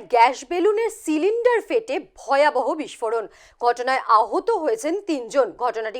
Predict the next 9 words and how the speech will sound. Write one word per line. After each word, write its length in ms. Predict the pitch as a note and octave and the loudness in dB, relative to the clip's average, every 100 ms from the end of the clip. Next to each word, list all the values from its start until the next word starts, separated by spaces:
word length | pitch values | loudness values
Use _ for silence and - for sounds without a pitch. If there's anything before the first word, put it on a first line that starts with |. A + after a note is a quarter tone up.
| F3+ | -10
ঘটেছে 440 | F3+ A#3 F4+ D4+ C#4 G#3 | -6 -4 -4 -4 -4 -2
দক্ষিণ 340 | G#3+ - G4+ | -4 -2 -4
চব্বিশ 280 | G#4 G4+ E4 | -2 -4 -8
পরগনা 420 | - A#3 F#3+ G#3 G#3 | -2 -2 -2 -10 -12
জেলার 320 | - G3 F#3+ - - - _ | -8 -4 -2 -2 -4 -20 _
কুলতলি 500 | E4+ G4 F#4+ A4+ D#4 | 2 4 4 0 0
থানার 320 | - G3 G#3+ D4+ - | -4 -6 -4 -6 -2
জালাবেড়িয়া 680 | A3+ G#3+ F#4 C4+ F3+ A#3 D4 | 2 2 0 -4 -6 -4 -4
এলাকায়। 460 | G3 F3 - G3 | -4 -4 -2 -4